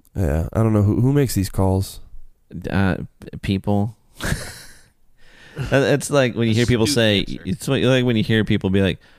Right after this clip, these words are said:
Speaker 2: "I mean, they say." Who, who, who's they?
Speaker 1: Who is
Speaker 2: Who's
Speaker 1: that? Yeah,
Speaker 2: I, I,
Speaker 1: that's a
Speaker 2: they're,
Speaker 1: whole,
Speaker 2: they're,
Speaker 1: we
Speaker 2: they're
Speaker 1: could
Speaker 2: out there. They're somebody. But,
Speaker 1: They.
Speaker 2: um, so, uh, speaking of, of they say and who,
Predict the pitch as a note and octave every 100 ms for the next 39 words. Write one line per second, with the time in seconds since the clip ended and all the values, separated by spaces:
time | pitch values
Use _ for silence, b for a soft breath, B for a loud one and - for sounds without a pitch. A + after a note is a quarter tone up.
0 | b G#2+ A2+ G2+ G2 D3+ - C3 A#2 F2+
1 | - E3 D#3+ - F3 E3+ - - D3 A#3
2 | B3 D4 A#3+ - - - - - - B2
3 | B2 A2 G2 C3 G2+ G#2+ C#2+ G2+ G2 A2
4 | A2+ G#2 G2+ C3+ G2+ G2 G2 C3 B2+ A#2
5 | B2+ D3+ F#3+ - C3+ C#3+ D3+ C#3 C#3 C#3+
6 | E3 B2 G2 G#2+ A#2+ _ b b b b
7 | b b b b _ - D#2 C#2 G2 G2
8 | F#2 D2+ C#2 E2 A#2+ - - - - G#2
9 | F#2 - G2 G2+ - - - B3+ A#3 C3
10 | F#2 F2 F2 - - F#2 - - F#2+ G2
11 | F#2+ G2 F#2+ F#2+ G2 F#2+ F#2+